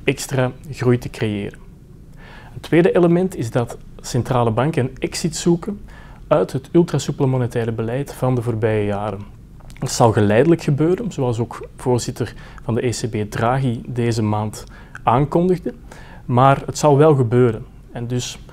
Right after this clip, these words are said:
ook in de Verenigde Staten, interestvoeten zullen geleidelijk stijgen. Dat zal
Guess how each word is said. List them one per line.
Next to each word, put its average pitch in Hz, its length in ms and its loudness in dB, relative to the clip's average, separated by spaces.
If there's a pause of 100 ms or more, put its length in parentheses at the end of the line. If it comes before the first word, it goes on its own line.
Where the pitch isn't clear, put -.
(220)
ook 156 200 -2
in 156 80 4
de 143 60 4
Verenigde 127 320 4
Staten, 151 520 -4 (360)
interestvoeten 156 800 0 (100)
zullen 131 440 4 (420)
geleidelijk 139 800 -2
stijgen. 139 540 -2
Dat 120 120 -8
zal 117 300 -4